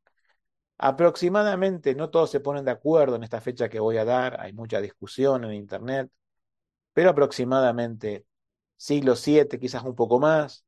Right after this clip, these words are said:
hasta, eh, el diez después de Cristo, o sea, imagínense en la época medieval,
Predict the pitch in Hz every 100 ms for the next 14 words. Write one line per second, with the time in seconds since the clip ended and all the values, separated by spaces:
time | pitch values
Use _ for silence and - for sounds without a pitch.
0 | _ _ _ _ _ _ - 113 113 120
1 | 113 104 - 110 104 - 117 110 143 175
2 | 147 - - 113 101 123 117 107 143 156
3 | 110 - 107 107 110 110 135 139 117 127
4 | 120 117 110 110 110 107 104 110 123 127